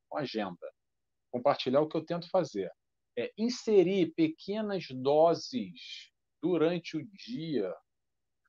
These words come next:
pra dar uma elevadinha. Só fazer um esforço, pessoal. Pega aqueles livrinhos assim, ó, tem aqui, ó, um aqui na minha mão, ó. Esse livro que tá com muito tempo com ele, o Calma,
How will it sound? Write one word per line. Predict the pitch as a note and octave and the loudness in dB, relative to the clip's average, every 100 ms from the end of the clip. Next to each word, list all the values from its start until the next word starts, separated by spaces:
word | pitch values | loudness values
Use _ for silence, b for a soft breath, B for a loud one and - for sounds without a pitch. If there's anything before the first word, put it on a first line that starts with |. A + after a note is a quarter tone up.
| _ | _
pra | D3 E3 | 2 2
dar | E3 F3+ | 4 4
uma | G#3 | 4
elevadinha. | G#3+ G3+ G3+ D#3+ A#2 D#3 F#3 - _ _ _ _ _ _ _ _ _ _ - | 4 8 6 6 -2 -4 -4 -8 _ _ _ _ _ _ _ _ _ _ -8
Só | - | -2
fazer | C4 A3+ | 0 0
um | A#3 | 0
esforço, | - - C#4 B3 - | -4 -4 -2 -2 -2
pessoal. | F#3+ D#3+ - B2+ F2 - _ b - | -4 -4 2 4 4 0 _ b 0
Pega | G#3 | 2
aqueles | A#3 A3+ F#3 | 4 4 4
livrinhos | F3 B2+ D#3 D#3+ | 2 2 0 0
assim, | C3 - F3 | 0 -2 -4
ó, | B2+ | -4
tem | C#3+ | -2
aqui, | F3+ - | -6 -4
ó, | A2 | -6
um | A#2 | -4
aqui | C#3 D3+ | -8 -8
na | C#3+ | -8
minha | F3+ | -6
mão, | C#3 | -6
ó. | A2 G2+ F2 _ _ _ _ - | -4 -4 -6 _ _ _ _ -14
Esse | - C#3 | -14 -8
livro | D3 D3 | -4 -2
que | B2+ | -2
tá | - B2+ | -2 -2
com | - | -2
muito | E3 F#3 | -8 -6
tempo | D3 C3 | -10 -8
com | A2 | -8
ele, | F#2+ | -8
o | |
Calma, | - C3+ C3 G2+ | 6 8 8 6